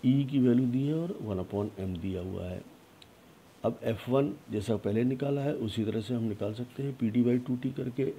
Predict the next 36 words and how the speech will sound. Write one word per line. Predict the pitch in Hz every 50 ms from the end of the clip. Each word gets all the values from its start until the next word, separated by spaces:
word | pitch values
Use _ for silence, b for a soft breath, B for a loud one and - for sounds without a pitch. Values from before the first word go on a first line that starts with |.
| 101
F | 101 - -
two | - 127 120
is | 110 117
equal | 120 127 110 107 -
to | 127 123 -
F | 110 85 - 107
one | 110 117 117
by | 120 120 117 117 -
two, | 131 139 160 - B B B B B B B B B B - - - - 101
ये | 101 98
भी | 107 104
निकल | 107 101 104 107 107
आएगा | 104 104 104 104 104
आपका, | 104 101 - - - 101 101 101 - - - - - - - - - -
ठीक | 131 135 160
है। | 170 175 160 - - - - - - - - - -
<clears throat> | - - 165 190 175 160 139 123 - - - - - - B B B B B B B B
ई | - 127 123
वन | 123 135 139 143
भी | 135 143
आप | 139 135 131
निकाल | 131 131 123 127 127 127
लेंगे, | 127 131 131 131 131 139
F | - - - 104 104 - - 123
one | 120 117
upon | 113 117 - 120 120 120
E | 120 123 123 123 113
minus | 110 110 110 107 123 127 120 -
F | 110 101 - -
two | 107 101 98
upon | 98 - 101 101 101 101
M | 101 98 101
E। | 104 104 107 101 - - B B B B B - -
इसी | 117 101 101 123 120
तरह | 127 123 127 - - 113
ई | 107